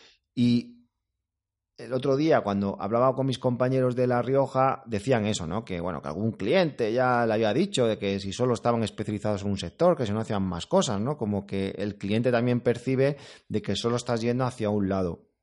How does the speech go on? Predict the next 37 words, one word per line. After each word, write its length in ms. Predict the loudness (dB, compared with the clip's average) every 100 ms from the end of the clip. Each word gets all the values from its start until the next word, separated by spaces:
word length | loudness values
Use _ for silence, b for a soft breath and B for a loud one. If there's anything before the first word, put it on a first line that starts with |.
| _ _ -8
Bueno, 320 | -4 -2 0
no 160 | 0 0
pasa 240 | -2 0
nada. 380 | 0 0 -2 B B B B B _ -2
Claro, 260 | 2 4
el 140 | 2 0
cliente 340 | 0 2 2
que 120 | 2
te 100 | 2
conoce 340 | 2 0 0 0
va 120 | 0
a 40 |
saber 300 | 2 0 0
que 80 | 0
vas 160 | -2 -2
a 20 |
hacer 200 | -2 0
muchas 380 | 0 -2 -6 -4
cosas, 440 | -4 -4 -6 -8
pero, 520 | -6 -2 -2 -2 -10 -20 -20 _
eh, 480 | -20 -20 -18 -18 -6
necesitas 1120 | 0 0 0 -6 -4 -2 -2 -2 -2 -4 -14 -10
estar 340 | -8 -4 -4
trabajando, 760 | -2 -2 -2 -2 0 0 0 -4 B B B _ -12
eh, 360 | -8 -8 -10 -16 -20 _
puesto 480 | 4 4 4 2 0
el 100 | 0
foco 480 | 0 0 0 -4 -2
en 160 | 0 2
uno, 280 | 2 0
dos, 300 | -2 -2 -4
tres, 260 | -6 -6 -4
cuatro 320 | -4 -4 -2
sectores, 520 | -6 -8 -2 0 0
lo 140 | 0 -2
que 140 | -4
consideréis, 760 | -4 -2 -2 0 2 0 0